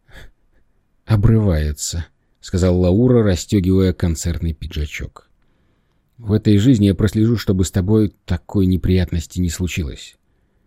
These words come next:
Сана мне рассказывала про твои прошлые жизни, и мне тоже есть зачем проследить. Для того мы друг друга и нашли, чтобы присмотреть друг за другом», проговорил Саша, прикасаясь к ее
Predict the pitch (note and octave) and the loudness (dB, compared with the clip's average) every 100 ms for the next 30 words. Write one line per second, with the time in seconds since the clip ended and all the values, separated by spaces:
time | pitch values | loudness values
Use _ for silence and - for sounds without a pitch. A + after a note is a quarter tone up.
0 | _ _ _ _ - - A2 A2 G2 G2 | _ _ _ _ -12 -6 -2 0 2 2
1 | G2+ G2 - B2+ G#2 F#2+ F2+ F2 D#2+ - | 0 0 -2 -2 0 0 0 -2 -4 -4
2 | G2 F2+ F#2+ F#2 F#2 - G2+ - G2+ G#2 | -6 -4 -2 0 0 0 -2 0 -2 0
3 | C3+ F2+ F#2 - G2 G#2+ - C3 G2 F#2+ | 0 0 -2 -2 -2 -2 -2 -4 -2 0
4 | F#2+ E2 D2 - E2+ F#2+ E2+ F#2 E2+ D2+ | 0 -2 -4 -10 -4 -4 -2 -2 -2 -4
5 | - F2 - - F2 F#2+ G#2 F2+ - _ | -10 -16 -10 -6 -6 -4 -2 -4 -8 _
6 | _ _ _ _ _ _ _ _ _ _ | _ _ _ _ _ _ _ _ _ _
7 | _ _ - F2 - A2 B2+ F#3+ F3+ - | _ _ -8 -8 -4 -2 0 2 0 0
8 | A2 C#3 D3 C3 G#2 C3+ C#3+ C#3+ A#2+ G#2+ | -2 0 2 2 2 2 4 4 4 2
9 | F2 - G2+ C3 A#2+ F2 - - - - | 0 0 2 4 4 2 -2 -12 -16 -14
10 | - F2+ F2+ E2 - - _ - F2 - | -2 0 2 0 -8 -20 _ -4 -4 -2
11 | F#2 E2+ F#2+ A#2 F#2 F#2 F2 D2 C#2+ D2+ | -4 -2 -2 -2 -4 -4 -4 -4 -6 -6
12 | C#2 A1+ - - _ - F2+ F2 F2 F2 | -8 -10 -14 -20 _ -6 -2 2 2 0
13 | - A#2+ - B2+ - - - - E3+ - | 0 0 0 -2 -4 -14 -10 -2 2 2
14 | - A2+ A2 - F#2 E2 D#2+ D#2 | 2 2 0 0 -2 0 0 -2